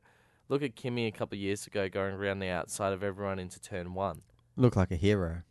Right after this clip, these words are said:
Speaker 1: Yeah. Was it Kimi or Alonso? Alonso, sorry. Two years ago, he went around the outside
Speaker 2: Ah,
Speaker 1: of
Speaker 2: yeah.
Speaker 1: everyone into
Speaker 2: I was
Speaker 1: turn
Speaker 2: gonna say,
Speaker 1: one at
Speaker 2: last
Speaker 1: Singapore.
Speaker 2: year he did go, he had a flying start, but then he got collected by
Speaker 1: Yeah, by
Speaker 2: the
Speaker 1: the
Speaker 2: carnage
Speaker 1: incident.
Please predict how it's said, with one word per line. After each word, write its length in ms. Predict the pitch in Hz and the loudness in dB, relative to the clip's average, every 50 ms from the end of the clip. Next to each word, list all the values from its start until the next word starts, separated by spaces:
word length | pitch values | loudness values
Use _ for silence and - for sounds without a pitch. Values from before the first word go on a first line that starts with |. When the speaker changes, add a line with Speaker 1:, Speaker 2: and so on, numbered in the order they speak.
| - | -8
Speaker 1:
Yeah. 160 | - 110 78 - - _ _ _ - | -6 -6 -6 -6 -8 _ _ _ -6
Was 140 | 127 127 147 | -6 -6 -6
it 60 | 139 | -6
Kimi 280 | - 170 170 202 247 262 | -6 -6 -4 -4 -2 0
or 220 | 202 151 127 117 | 0 2 2 2
Alonso? 420 | 110 110 110 107 - - 85 82 - - _ - 123 | 2 2 0 -2 -2 -6 -8 -10 -10 -14 _ -2 4
Alonso, 420 | 127 127 127 131 117 110 95 85 | 6 6 6 6 4 0 -2 -2
sorry. 400 | 82 - - 76 87 120 160 160 - - _ _ _ _ - - - _ _ _ _ _ - | -4 -6 -4 -2 -2 -2 -2 -4 -10 -18 _ _ _ _ -20 -20 -20 _ _ _ _ _ -6
Two 140 | - 135 123 | -2 0 2
years 320 | 113 110 113 113 110 107 | 4 6 6 6 6 4
ago, 240 | 113 101 98 90 87 | 4 4 4 4 4
he 80 | 104 | 4
went 160 | 104 113 110 110 | 4 2 2 2
around 220 | 110 110 107 107 | 2 2 2 0
the 180 | 104 87 - 101 | 0 -2 -2 0
outside 360 | 117 120 - - - 120 120 | 0 0 0 0 4 6 8
Speaker 2:
Ah, 160 | 117 113 117 | 10 12 12
Speaker 1:
of 60 | 117 110 101 101 | 12 10 10 10
Speaker 2:
yeah. 60 | 127 | 10
Speaker 1:
everyone 180 | 123 120 120 | 10 8 6
into 160 | 117 110 104 113 | 4 0 -2 -4
Speaker 2:
I 20 | |
was 100 | - - | 0 4
Speaker 1:
turn 80 | 123 113 | 4 6
Speaker 2:
gonna 100 | 107 117 | 8 8
say, 60 | 104 | 8
Speaker 1:
one 80 | 104 101 | 8 8
at 60 | 90 | 10
Speaker 2:
last 280 | 101 113 135 151 - - | 10 10 10 10 8 6
Speaker 1:
Singapore. 180 | 98 80 107 | 4 4 4
Speaker 2:
year 120 | 98 95 90 | 6 6 6
he 180 | 98 101 95 - - | 4 2 0 -2 -2
did 160 | - 107 104 | 0 0 2
go, 300 | 104 104 90 90 90 92 - - | 4 4 4 4 2 0 -2 -2
he 140 | 101 95 92 | 0 2 2
had 200 | 92 90 82 80 | 2 2 0 -4
a 40 | 73 _ - | -10 _ -10
flying 340 | - 95 98 107 120 117 104 | -4 0 2 2 2 0 -2
start, 300 | - - - 82 82 82 | -4 -2 -2 -2 -2 0
but 80 | 90 | 0
then 100 | 87 85 85 | 0 0 0
he 40 | 82 | -2
got 180 | 85 85 87 | -4 -4 -4
collected 380 | - - 92 90 - - 98 80 | -2 -2 -2 -2 -2 -4 -6 -6
by 260 | - 80 78 78 73 - _ _ _ - - - - - _ _ - - | -4 -2 -2 -4 -4 -6 _ _ _ -20 -20 -20 -20 -20 _ _ -10 -2
Speaker 1:
Yeah, 340 | 107 110 104 98 90 82 80 | 2 4 6 6 4 2 -2
by 160 | - - 90 | -4 -4 -2
Speaker 2:
the 60 | 87 87 | -2 0
Speaker 1:
the 60 | 87 | 2
Speaker 2:
carnage 220 | 110 104 101 101 98 92 | 4 4 4 4 4 2
Speaker 1:
incident. 100 | 85 - | 0 -2